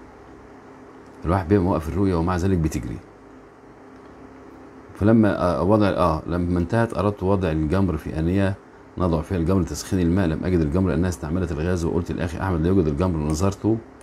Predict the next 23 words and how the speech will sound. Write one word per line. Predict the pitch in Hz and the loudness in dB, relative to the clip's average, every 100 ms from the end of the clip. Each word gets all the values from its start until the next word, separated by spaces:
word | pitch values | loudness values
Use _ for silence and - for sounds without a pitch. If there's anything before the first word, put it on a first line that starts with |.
| - - - - - | -20 -20 -20 -20 -8
في | 90 90 92 76 | -2 2 2 2
الآنية | 80 - 80 92 90 | 0 0 0 2 2
رأيته | 76 78 92 98 95 92 - | 2 0 -2 0 2 2 0
ال-، | 76 76 73 73 71 69 65 57 - - | -4 -2 -2 -4 -4 -6 -8 -10 -12 -8
الرماد | 85 87 87 98 92 - | -2 2 4 2 0 -6
ساخن | - 101 92 | -4 -2 -2
قليلًا." | 80 78 73 76 - | -4 -4 -2 -4 -2
أهو | 156 175 | 2 2
ده | 190 | 2
الحشو | 151 160 - | 0 -4 -2
بقى، | 117 - | -2 -2
الأخير | - 113 151 | -6 -2 0
ده، | 143 123 | 4 4
ده | 117 | 2
حشو. | - 95 - - - - - - - - - - - | 2 -2 -4 -14 -20 -20 -20 -20 -20 -20 -20 -20 -6
لكن | 95 101 104 | 0 4 6
الرؤية | 104 139 135 | 6 4 4
معناها | 110 87 101 101 | 2 2 0 2
إيه | 85 92 | 0 0
بقى؟ | 95 90 - | 0 -4 -4
إن | 85 | -2
يبقى | 87 85 | -2 -2
فيه | - | 0